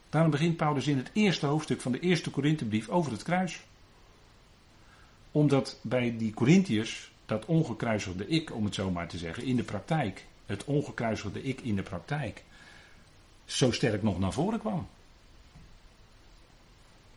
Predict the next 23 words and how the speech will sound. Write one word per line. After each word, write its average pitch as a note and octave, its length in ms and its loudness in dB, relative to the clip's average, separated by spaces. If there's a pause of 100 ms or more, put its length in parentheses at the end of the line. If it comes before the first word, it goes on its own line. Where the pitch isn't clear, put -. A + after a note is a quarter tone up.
(560)
En A#2+ 240 2
het A2 140 -6
punt D3 240 4
is G#2+ 100 0
dat G#2+ 160 0
het G#2+ 120 -6
ons A#2+ 200 -2
verootmoedigt, G#2 1160 6
hè, A2+ 100 -6
het F3 220 -8
verootmoedigt C3+ 680 2
ons B3 300 0
als G#2 140 0
mens, C#3 500 0 (880)
als E3+ 220 6
wij G#2+ 180 4
leren D3+ 460 2
door G#2+ 160 4
het F#2+ 100 -2
woord E3+ 220 2
van A2+ 140 -2
het F#2 120 -6
kruis, - 520 -2